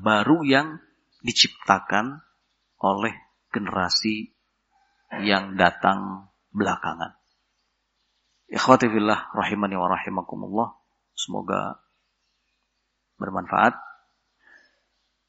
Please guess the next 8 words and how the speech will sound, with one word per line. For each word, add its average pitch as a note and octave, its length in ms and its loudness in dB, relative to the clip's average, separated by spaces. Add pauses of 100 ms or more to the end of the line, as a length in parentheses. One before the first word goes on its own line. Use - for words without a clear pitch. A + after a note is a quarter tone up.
Kita F#2+ 480 -8
cukupkan - 480 -6
sampai F#2 320 -8
di F#2 160 -8
sini. G2+ 320 -2
Subhanakallahumma F#2+ 1120 -4
wa F2+ 80 -8
bihamdik. G#2+ 560 -2